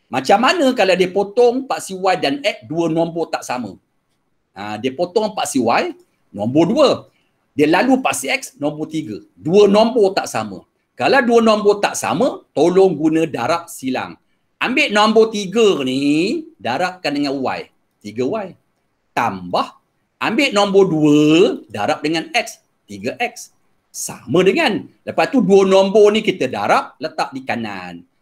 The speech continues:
So, dua darab tiga, letaklah di kanan tu enam. Jadi, garis lurus tu nama dia tiga Y tambah dua X sama dengan enam. Kalau nak tukar bentuk kecerunan, ah, pindah tiga dan dua X ke sebelah kanan. Ah, dapatlah jawapan dia. Y sama dengan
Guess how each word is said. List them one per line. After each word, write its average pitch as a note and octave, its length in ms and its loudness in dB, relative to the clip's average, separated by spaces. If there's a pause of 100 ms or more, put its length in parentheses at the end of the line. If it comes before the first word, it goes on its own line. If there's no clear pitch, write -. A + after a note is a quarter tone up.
(140)
So, A2 80 -6
dua E3+ 400 2
darab D3 320 0
tiga, G3+ 480 0
letaklah D3 320 -6
di C3+ 160 -4
kanan D3 320 -2
tu C#3 160 -16
enam. G#2+ 320 -10 (480)
Jadi, A3+ 160 0
garis F3+ 320 2
lurus G3+ 320 2
tu A#3 80 2
nama F3+ 320 0
dia G3+ 160 4
tiga D3+ 320 -2
Y E3 320 4
tambah B2+ 320 0
dua C3+ 240 -6
X - 80 -14
sama A2 240 -6
dengan E3 240 -4 (240)
enam. G2 1040 -4 (1200)
Kalau A#2 160 2
nak C#3 160 0
tukar D3 320 2
bentuk D3+ 400 -2
kecerunan, D3+ 480 0
ah, A#2 160 -2
pindah F#3 400 -4
tiga C#3+ 240 0
dan B2+ 240 2
dua B2+ 160 -4
X - 160 -10
ke C#3+ 60 -2 (100)
sebelah G#2+ 240 -8
kanan. F#2+ 480 -10
Ah, F2+ 160 -14
dapatlah A#2+ 400 -4
jawapan A#2 400 -2
dia. - 40 -14 (600)
Y C3 320 2
sama B2 240 -4
dengan F#3+ 240 0